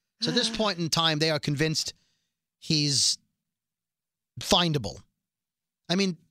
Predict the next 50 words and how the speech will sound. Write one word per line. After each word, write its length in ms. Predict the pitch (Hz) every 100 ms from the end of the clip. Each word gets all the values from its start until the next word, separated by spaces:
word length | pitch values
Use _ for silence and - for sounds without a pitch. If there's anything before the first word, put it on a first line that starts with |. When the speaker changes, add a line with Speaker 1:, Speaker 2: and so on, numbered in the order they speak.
| -
Speaker 1:
he 120 | 185
could 140 | -
have 80 | 277
been 120 | 226
blown 280 | 170 175 165
to 100 | 131
bits. 480 | 117 180 - - - _ _ _
Speaker 2:
He 260 | 254 240 285
could 200 | 330 381
have 160 | 349 240
been. 340 | 196 202 269 _ _ _ _ _ _ _ _ _ _ _ _ _ _ _ -
Speaker 1:
I 80 | 135
don't 80 |
know 60 | 147
why 140 | 143
that's 220 | 143 139 -
not 80 |
a 40 | 131
possibility, 540 | 143 123 135 175 143
and 80 | 135
I 40 |
gue-, 220 | 135 127 135
I 40 | 139
guess 120 | 143
they 60 | 160
haven't 140 | 143
found 220 | - 151
any 120 | 139 120
bits. 400 | 160 - - - _ _ _ _ _ _ _
Speaker 2:
Yeah. 480 | 208 254 254 247 247
Speaker 1:
Uh, 160 | 202
present 380 | 196 262 226 226
day, 260 | 220 226 233
Michelle, 420 | 208 - 214 202
Michonne 340 | 190 - 214
is 120 | 202 -
cleaning 300 | 208 202 180
the 60 |
gun, 380 | 156 180 202 240 - _ -
Rick's 220 | 147 -
gun. 280 | 165 160 190
She 100 | -
puts 240 | 160 -
it 60 | 156
in 80 |
a 40 | 139
box 320 | 127 143 -
that 100 | 131
says 180 | - 117
Judith. 420 | 135 190 277 -